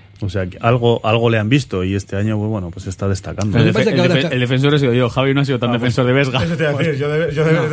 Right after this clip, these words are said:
Speaker 3: yo
Speaker 4: Vesga no.
Speaker 3: tampoco, pero ahora, mira, fíjate, la
Speaker 4: Hombre, pero
Speaker 3: difer-,
Speaker 4: al final
Speaker 3: la
Speaker 4: ya te lo
Speaker 3: diferencia,
Speaker 4: que da
Speaker 3: la
Speaker 4: la confianza.
Speaker 3: diferencia, Samu, es que ahora juega, son tres en el centrocampo, antes eran dos, y estaba con Dani García, que Dani García estaba para,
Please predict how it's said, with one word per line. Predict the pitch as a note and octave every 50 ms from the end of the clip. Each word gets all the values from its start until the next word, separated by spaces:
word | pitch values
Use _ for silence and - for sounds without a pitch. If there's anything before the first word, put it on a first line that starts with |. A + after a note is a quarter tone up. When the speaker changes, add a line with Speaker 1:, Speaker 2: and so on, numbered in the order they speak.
| E3+ E3+ F3 E3 E3 C#3+ D3+ C#3
Speaker 3:
yo | D3 E3+
Speaker 4:
Vesga | F3 F3 G#3+
no. | A3
Speaker 3:
tampoco, | G#3 F#3+ D#3 D#3 D3 B2 C3+
pero | A#2+ D3 D3 D#3+
ahora, | E3 F#3 F#3+ G#3+ A3+ G#3+
mira, | F3+ F3+ E3 C#3
fíjate, | - F3+ D#3+ F3+ C3 B2
la | A#2+
Speaker 4:
Hombre, | C3+ C#3+ C3
pero | D#3+ B2
Speaker 3:
difer-, |
Speaker 4:
al | A#2+
final | - C3 C3 D#3 F3
Speaker 3:
la |
Speaker 4:
ya | E3 D#3+
te | F#3
lo | G#3 A3
Speaker 3:
diferencia, | G3+ - G3+ F#3+
Speaker 4:
que | E3+
da | B2 B2
Speaker 3:
la | -
Speaker 4:
la | E3+
confianza. | E3+ A2+ D#3+ F3 G3 G3
Speaker 3:
diferencia, | - F3+ F3+ E3+ E3 D#3+ D3+ D3 C#3+ C#3 C3+ C3 B2+ B2 B2 G#2+
Samu, | - D#3+ F3 E3+ D3 B2+ A#2
es | G#2+ F#2
que | - A#2 A2 G2+ - - - - - -
ahora | - D3+ F#3 G3 F3+
juega, | - - D#3+ C#3+ C3 C3+ -
son | - - E3+ C#3+
tres | B2 D3 C3+ G#2+ G#2
en | A2
el | G#2
centrocampo, | G2+ G#2+ G2+ G#2+ G2+ G#2+ A2 A2+ C3+
antes | E3 F#3 E3
eran | E3 C3+ A#2 A2+
dos, | G#2 G#2 F#2+ - - - - - -
y | - B2
estaba | G#2+ - D3+ D#3 D#3+ D3
con | C3+ C3 C3+
Dani | C#3 C#3+ D3
García, | C3+ C3 A#2+ G2+ D3+ D3+ -
que | - C#3 B2+ B2
Dani | - A#2 A#2 A#2 A#2 A2+
García | A2 G#2+ G2+ D3 D3+ D3 - - - - - - - - - - - -
estaba | - B2 G#2+ - C3+ C3+ C3+ B2+
para, | A#2 B2+ B2 A#2+ A#2 G#2+